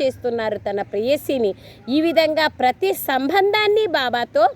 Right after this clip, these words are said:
అనుభవం చేయండి అంటున్నారు బాబా. కార్యంలో ఉపయోగించండి.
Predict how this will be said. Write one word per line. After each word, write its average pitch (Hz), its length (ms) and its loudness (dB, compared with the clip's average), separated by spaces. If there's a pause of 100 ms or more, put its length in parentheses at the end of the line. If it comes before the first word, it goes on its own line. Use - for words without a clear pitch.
(380)
అనుభవం 269 540 2
చేయండి 180 640 -2
అంటున్నారు 170 420 -6
బాబా. 170 260 -6
కార్యంలో 415 640 4
ఉపయోగించండి. 285 960 -2